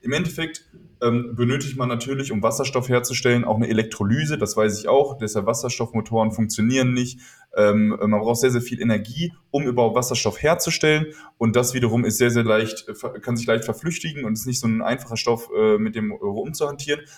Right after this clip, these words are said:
Aber im Endeffekt benötigt man super viel Energie, um halt dieses Wasserstoff zu haben und dann, dann, äh, ein, ein Gemisch rauszumachen mit dem Kohlendioxid, um dann halt E-Fuels herzustellen. Richtig?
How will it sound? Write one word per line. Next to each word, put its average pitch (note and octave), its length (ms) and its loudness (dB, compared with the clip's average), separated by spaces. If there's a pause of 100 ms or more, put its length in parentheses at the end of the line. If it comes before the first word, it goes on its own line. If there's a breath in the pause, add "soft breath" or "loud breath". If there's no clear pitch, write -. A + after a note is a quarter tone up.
Aber A#2+ 180 0
im G#2 40 -4
Endeffekt D3 340 -6
benötigt C3 300 -4
man A2 160 -2
super F3 320 0
viel - 180 -8
Energie, B2+ 540 -2 (100)
um A2+ 180 -4
halt A2 140 -4
dieses G#2 240 -8
Wasserstoff D3 460 0
zu D3 140 2
haben C#3+ 240 2
und G#2 140 0
dann, A2+ 120 4
dann, A2 240 2
äh, G#2 340 6
ein, G2+ 400 0
ein G2+ 120 -4
Gemisch A2 340 2
rauszumachen A2+ 500 0
mit G#2 80 -2
dem G2+ 100 -6
Kohlendioxid, A2 1160 2 (320 loud breath)
um C#3 180 2
dann B2 180 4
halt A#2 220 2
E-Fuels A#2+ 420 2
herzustellen. D#2+ 540 0
Richtig? - 540 -2